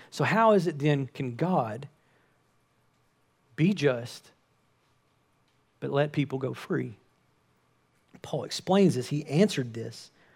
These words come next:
Now, God is God, and God can really do, it's his prerogative to do what he wants. But in his righteousness, he cannot do anything unrighteous. He cannot sin.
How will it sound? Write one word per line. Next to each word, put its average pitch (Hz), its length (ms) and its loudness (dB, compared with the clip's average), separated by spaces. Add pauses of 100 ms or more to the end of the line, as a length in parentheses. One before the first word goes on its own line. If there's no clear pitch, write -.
(540)
Now, 135 100 0
God 190 320 12
is 175 220 6
God, 139 340 8
and 139 200 -2
God 139 380 4 (760)
can 160 120 4
really 156 220 8
do, 143 280 8
it's 135 160 2
his 160 140 -2
prerogative 151 440 4
to 127 40 -6
do 135 120 -2
what 135 60 -2
he 127 60 -2
wants. 135 380 -4 (1040)
But 151 120 4
in 160 120 4
his 180 200 8
righteousness, 147 600 4
he 147 120 -4
cannot 139 600 -2
do 151 200 2
anything 135 420 -2
unrighteous. 131 420 0
He 147 80 -2
cannot 180 640 0
sin. - 420 2